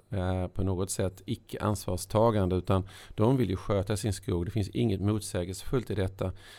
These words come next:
varken miljömässigt sett eller på något annat sätt. Det man kan konstatera är ju det, det är att välskött skog är mycket nyttigare skog för vår miljö än skog som bara låts stå.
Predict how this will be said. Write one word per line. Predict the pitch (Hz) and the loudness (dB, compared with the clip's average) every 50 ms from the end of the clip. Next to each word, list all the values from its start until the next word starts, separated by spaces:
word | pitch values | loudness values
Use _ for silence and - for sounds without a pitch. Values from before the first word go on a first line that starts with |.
| - - | -18 -6
varken | - 107 104 101 - 107 95 | 0 2 2 2 2 0 0
miljömässigt | 92 92 98 113 110 98 85 90 101 - - 107 | 2 4 4 4 4 4 2 0 0 -2 -4 -4
sett | - - 110 101 95 - | -2 0 0 -2 0 -2
eller | 92 92 | -4 -4
på | 87 - 92 | -2 -2 -2
något | 92 90 87 - - | -2 -2 -4 -4 -4
annat | 92 92 92 90 | -2 -2 -2 -4
sätt. | - 101 90 - | -2 -4 -4 -2
Det | - 107 | 0 0
man | 104 98 95 | 2 2 0
kan | - 95 | -2 -2
konstatera | - 113 107 98 110 95 - - 131 139 131 120 | 0 0 0 2 0 -2 2 2 4 6 6 6
är | 101 | 6
ju | 98 98 | 4 4
det, | 92 92 90 90 90 | 4 2 2 2 2
det | 85 95 | 2 0
är | 92 | 0
att | 87 90 | -2 0
välskött | 98 113 113 113 104 - - 151 - | 2 4 4 4 2 0 -2 -2 -2
skog | - - - - 95 95 95 92 95 - - - - - - - _ _ - | -4 -6 -2 0 2 2 0 -2 -4 -10 -20 -20 -20 -20 -20 -20 _ _ -6
är | 104 95 90 | -4 -2 -2
mycket | 92 95 95 - 90 | -2 -2 -2 -2 -2
nyttigare | 85 98 95 95 - - 127 127 120 | -2 -2 -2 -4 -2 -2 -2 0 -2
skog | - - - 95 87 82 - - | -4 -4 -2 -2 -2 -2 -2 -6
för | - - - - 90 85 | -10 -6 -2 0 0 0
vår | 80 92 87 | 0 -2 -2
miljö | 82 82 82 87 104 131 147 - - 95 98 98 - | -2 -2 -2 0 0 0 0 0 -2 -2 -6 -6 -6
än | - - 92 90 90 | -4 -2 0 0 -2
skog | 87 - - 101 95 82 - | -2 -2 0 0 0 0 -2
som | - 92 | -4 -4
bara | 82 87 87 85 | -2 -2 0 0
låts | 85 87 82 - - | -2 -2 -4 -4 -8
stå. | - - - - - - 101 | -8 -2 -2 0 0 0 -2